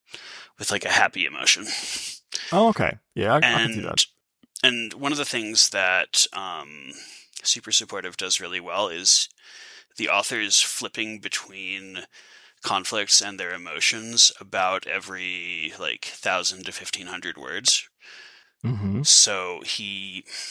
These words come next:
Speaker 1: they often leave the chapter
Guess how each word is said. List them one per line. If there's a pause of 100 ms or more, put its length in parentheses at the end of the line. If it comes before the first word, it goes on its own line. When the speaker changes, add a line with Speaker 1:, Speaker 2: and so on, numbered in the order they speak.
(360)
Speaker 1:
they (180)
often (680)
leave
the
chapter